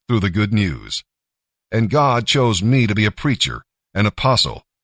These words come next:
and a teacher of this good news. And that is why I am suffering here in prison. But I am not ashamed of it, for I know the one in whom I trust, and I am sure that he is able to guard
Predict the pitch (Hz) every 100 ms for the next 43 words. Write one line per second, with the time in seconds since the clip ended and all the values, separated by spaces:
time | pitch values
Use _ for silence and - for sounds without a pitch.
0 | _ - 92 98 92 190 170 117 107 104
1 | 104 110 131 135 185 110 50 - - _
2 | _ _ _ _ _ _ - 98 90 120
3 | 127 123 131 80 117 113 107 107 - 117
4 | 107 - 135 123 127 110 113 113 107 120
5 | 98 64 50 - _ _ _ _ _ _
6 | _ - 160 202 127 123 92 - 120 143
7 | 139 90 55 - - - _ _ _ _
8 | _ - 80 101 101 117 135 131 123 120
9 | 117 113 - 127 110 101 127 110 110 -
10 | 78 71 - - _ _ _ _ _ -
11 | 98 101 113 131 139 - - 135 73 60
12 | - _ _ - 90 95 95 87 120 123
13 | 120 85 117 110 98 98